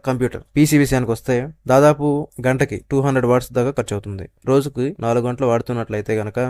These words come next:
ఎయిట్ హండ్రెడ్ వాట్స్ అవుతుంది. నెలకి ట్వంటీ ఫోర్ కిలోవాట్స్ అవుతుంది, అంటే దాదాపు నెలకి ట్వంటీ ఫోర్ యూనిట్స్ వరకు ఖర్చు అవుతుంది.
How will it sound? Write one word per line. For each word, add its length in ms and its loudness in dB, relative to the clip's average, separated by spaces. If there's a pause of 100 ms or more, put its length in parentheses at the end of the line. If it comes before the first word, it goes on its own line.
(340)
ఎయిట్ 160 2
హండ్రెడ్ 240 0
వాట్స్ 240 0
అవుతుంది. 280 -8 (220)
నెలకి 280 -2 (280)
ట్వంటీ 360 -2
ఫోర్ 240 0
కిలోవాట్స్ 400 -2 (120)
అవుతుంది, 300 -8 (100)
అంటే 180 -4 (140)
దాదాపు 340 0 (220)
నెలకి 260 -4 (140)
ట్వంటీ 260 -4
ఫోర్ 200 -2
యూనిట్స్ 260 -6
వరకు 220 -10
ఖర్చు 200 -4
అవుతుంది. 260 -10